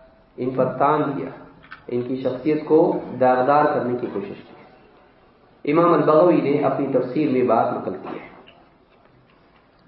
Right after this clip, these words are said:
امام احمد رحمۃ اللہ علیہ فرماتے ہیں اذا رأیت، سمجھیے اس کو، اذا رأیت احدا یذکر اصحاب رسول اللہ صلی اللہ علیہ وسلم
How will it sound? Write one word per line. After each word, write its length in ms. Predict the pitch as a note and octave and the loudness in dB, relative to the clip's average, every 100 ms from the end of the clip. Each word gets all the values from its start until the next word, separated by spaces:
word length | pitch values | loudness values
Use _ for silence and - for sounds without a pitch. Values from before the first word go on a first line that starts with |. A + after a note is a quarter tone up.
| _ _ | _ _
امام 280 | D3+ E3+ G3 F3+ | 0 2 4 4
احمد 240 | F#3 G3 F#3+ | 4 4 4
رحمۃ 240 | F3 F3+ | 2 2
اللہ 180 | F3 E3 | 4 4
علیہ 120 | E3 | 4
فرماتے 380 | C3+ C#3+ D3+ D3+ A2+ | 2 2 2 2 0
ہیں 180 | G#2+ B2 - - - - _ - | -2 -6 -10 -16 -20 -20 _ -4
اذا 340 | C#3+ D#3 D#3+ D#3+ D#3+ | 0 2 4 6 6
رأیت، 440 | C#3+ E3 E3+ E3 - - - | 6 4 2 0 -4 -8 -6
سمجھیے 340 | B2+ B2+ B2 | -2 0 -2
اس 120 | G2+ - | -2 -6
کو، 60 | - - - _ _ _ _ _ _ _ _ - | -16 -20 -20 _ _ _ _ _ _ _ _ -4
اذا 280 | D3 D#3+ E3+ E3 | 2 6 6 6
رأیت 420 | D#3 E3+ E3+ E3 | 4 4 4 2
احدا 440 | D#3+ E3 E3 C3+ G#2+ - - - - - - - - | 2 2 2 2 0 -4 -12 -18 -20 -20 -20 -20 -18
یذکر 580 | - C3+ E3 E3 E3+ D#3+ E3 | 0 2 4 2 2 4 4
اصحاب 460 | D#3+ - E3 E3 E3 D#3+ D#3+ D#3 | 4 0 4 4 6 4 2 2
رسول 400 | D3 D3+ D3+ F3 | 4 4 6 4
اللہ 320 | E3 E3 E3 E3+ | 6 6 4 4
صلی 240 | D#3 D#3 | 4 2
اللہ 260 | D#3 D#3+ D#3+ | 4 6 6
علیہ 200 | E3 D#3+ | 6 4
وسلم 360 | D#3+ D#3+ D#3+ | 2 2 2